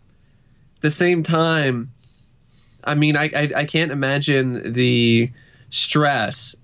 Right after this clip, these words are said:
and the grief that you would deal with knowing that, well, I haven't, she's not technically dead. She just doesn't know who she is. And we have no way of finding her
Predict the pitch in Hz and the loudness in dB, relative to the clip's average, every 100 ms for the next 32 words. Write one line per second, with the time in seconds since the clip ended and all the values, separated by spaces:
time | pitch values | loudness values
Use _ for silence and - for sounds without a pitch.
0 | - 117 120 120 127 147 139 131 123 107 | -8 -4 -2 -2 2 2 2 0 -2 0
1 | 117 113 117 117 113 113 107 107 - 123 | 2 0 2 2 4 4 2 0 -2 0
2 | 131 135 127 120 117 117 113 - _ _ | 2 2 0 0 0 0 -2 -6 _ _
3 | _ _ 131 131 123 - 135 151 151 139 | _ _ 0 2 2 0 0 0 0 -4
4 | - - 139 139 156 - 160 143 135 123 | -8 -10 -4 -2 -2 -2 -6 -4 -4 -6
5 | 120 - 151 139 113 110 120 131 - _ | -6 -2 0 0 0 -4 -6 -8 -12 _
6 | _ - 139 135 139 135 135 135 131 123 | _ -10 -4 -2 -2 0 2 2 0 0
7 | 123 139 117 107 107 107 - - _ _ | 2 2 2 0 -2 -2 -6 -10 _ _
8 | _ 120 127 139 127 135 131 131 127 117 | _ 2 4 4 2 2 2 2 2 0
9 | 147 135 131 120 127 110 104 104 | 0 -2 0 -2 -2 -2 -2 -4